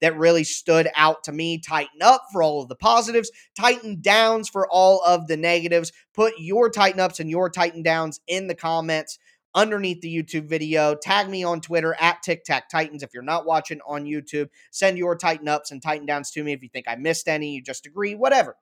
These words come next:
Doesn't matter. But starting with the positives, tighten up. Ryan Tannehill, not a perfect day, but fourteen of twenty-two, a hundred ninety-seven yards, had the touchdown pass, did make a couple of big conversions with his legs.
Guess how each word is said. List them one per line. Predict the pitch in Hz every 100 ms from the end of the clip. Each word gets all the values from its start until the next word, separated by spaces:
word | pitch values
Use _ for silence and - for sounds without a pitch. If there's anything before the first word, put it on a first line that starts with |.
| _
Doesn't | 151 160 165
matter. | 147 139 120
But | 117 127
starting | - 240 269 254
with | 226
the |
positives, | - 175 185 165 180 165 _ _ -
tighten | 202 226 214
up. | 208 202 _ -
Ryan | 254 285 233
Tannehill, | 233 202 156 117 87
not | 170 262
a | 302
perfect | 196 220 220 185 170
day, | 185
but | 165 143
fourteen | 208 285 240 240
of | 220
twenty-two, | 196 202 185 196 190
a | 156
hundred | 156 233 240
ninety-seven | 208 180 180 - 170 165
yards, | 160 165 165 165 _ _
had | 175 190 226
the |
touchdown | 202 180 165 - 156 147
pass, | 170 151 151 143 _ _ -
did | 185 226 -
make | 175 175 170
a | 147
couple | 202 202 220
of | 190
big | 190 185
conversions | 185 170 180 165 175 160
with | 156 170
his | 175 147
legs. | 139 160 160 160